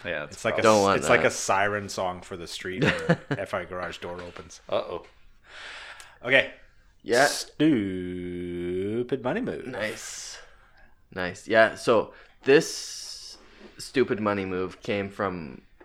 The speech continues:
Speaker 3: I don't know if it was last Wednesday or the Wednesday before, but I sent you guys a note, and I had just walked by the Money Mart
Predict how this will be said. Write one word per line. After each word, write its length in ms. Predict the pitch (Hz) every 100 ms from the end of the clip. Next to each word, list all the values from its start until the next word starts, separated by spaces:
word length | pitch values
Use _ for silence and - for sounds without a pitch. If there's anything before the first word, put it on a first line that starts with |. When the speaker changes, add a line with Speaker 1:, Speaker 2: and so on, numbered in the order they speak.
| - - _ _ _ -
Speaker 3:
I 80 |
don't 180 | 110 131
know 100 | 135
if 40 | 135
it 40 |
was 160 | 127 -
last 400 | 95 98 110 -
Wednesday 420 | 110 113 113 110
or 100 | 104
the 80 | 95
Wednesday 440 | 90 90 90 - 85
before, 600 | - - - 67 - - _ _ _ _ _ _ - _ _ _
but 100 | 92
I 120 | 92
sent 260 | 95 107 92
you 80 | 98
guys 240 | 95 95
a 40 |
note, 320 | 92 90 92 - - _ _ - _ _ _ -
and 220 | - 95
I 60 | 92
had 140 | 90
just 240 | 85 104 -
walked 460 | 101 95 - -
by 300 | 95 87 82 85
the 140 | 82
Money 400 | 85 87 90 87
Mart 340 | 82 - -